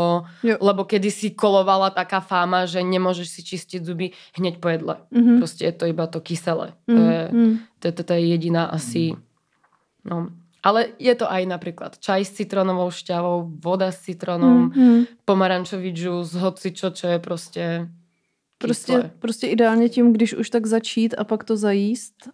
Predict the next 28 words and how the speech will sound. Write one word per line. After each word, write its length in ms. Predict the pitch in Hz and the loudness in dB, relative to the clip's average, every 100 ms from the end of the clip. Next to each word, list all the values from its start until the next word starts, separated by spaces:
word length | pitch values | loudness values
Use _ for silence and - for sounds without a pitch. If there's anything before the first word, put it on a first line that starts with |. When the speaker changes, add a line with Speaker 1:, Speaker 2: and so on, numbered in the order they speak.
| _ | _
Speaker 1:
a 100 | 202 196 196 190 196 196 190 202 - _ _ - - | -6 -6 -6 -8 -8 -8 -8 -10 -14 _ _ -16 0
Speaker 2:
No 100 | 226 | 0
aj 80 | 247 | 2
napríklad 400 | 262 262 269 277 | 0 0 0 0
není 240 | 247 294 349 | 2 4 4
úplne 520 | 294 285 269 254 240 233 _ _ _ _ _ _ _ _ | 4 2 4 4 0 -6 _ _ _ _ _ _ _ _
v 80 | - - | -20 -2
pohode, 340 | 226 240 226 | 0 2 2
lebo 220 | 214 208 | 2 0
keď 300 | 208 226 - | -2 -4 -4
ješ 200 | 196 233 | 0 0
niečo 240 | 233 226 247 | 2 -2 -6
tvrdé, 680 | - 208 196 175 170 233 - _ _ _ _ | -2 0 0 0 2 2 0 _ _ _ _
tak 420 | 202 - - - _ _ _ _ - | -6 -6 -18 -20 _ _ _ _ -18
si 240 | - - 226 | -12 -8 -2
tým 160 | 240 226 | -2 0
tiež 220 | 262 - | 0 0
obrusuješ 420 | 247 262 285 285 285 | 0 0 2 0 0
tie 100 | 262 | 2
zuby 380 | 339 240 170 | 2 2 -4
Speaker 1:
Mm, 100 | - | -4
Speaker 2:
potom, 300 | 247 233 226 175 | 2 4 4 2
tú, 240 | - 240 240 | 0 4 6
tú 80 | 220 | 6
Speaker 1:
mm, 60 | |
Speaker 2:
zmeknutú 380 | 214 208 240 233 | 2 4 6 6
Speaker 1:
mm. 60 | 254 | 2
Speaker 2:
sklovinu. 420 | - 190 180 | -2 -2 0